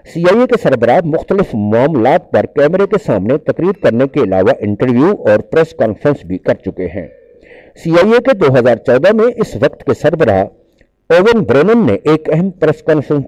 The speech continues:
तब की जब अमेरिका पर गुआंतानामो बे में कैदियों पर तशद्दुद के इल्जामात लगाए गए थे। सीआईए chief ने तकरीबन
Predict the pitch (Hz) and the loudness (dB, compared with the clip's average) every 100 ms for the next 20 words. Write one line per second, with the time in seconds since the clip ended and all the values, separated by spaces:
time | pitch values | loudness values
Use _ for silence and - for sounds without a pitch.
0 | - 196 - 92 104 147 143 123 120 151 | -2 -4 -4 -8 0 -2 0 -2 0 0
1 | 214 175 113 101 107 143 170 170 104 98 | 0 2 0 -2 0 0 0 -2 0 0
2 | 139 190 - - - - 120 117 - 151 | 0 0 -4 -8 -20 -6 -4 -4 -2 0
3 | 185 240 220 196 196 - - 165 165 175 | 2 2 0 0 -2 -2 -2 -4 -2 -4
4 | - - 120 110 110 101 92 110 113 104 | -4 -4 -4 0 0 0 -2 -2 0 2
5 | 90 95 87 123 - _ _ _ _ - | 0 -2 -2 -4 -6 _ _ _ _ -20
6 | - - 170 175 220 214 185 196 233 226 | -20 -6 0 2 2 -2 -6 -2 -2 -2
7 | 160 156 165 202 | -4 -2 0 -2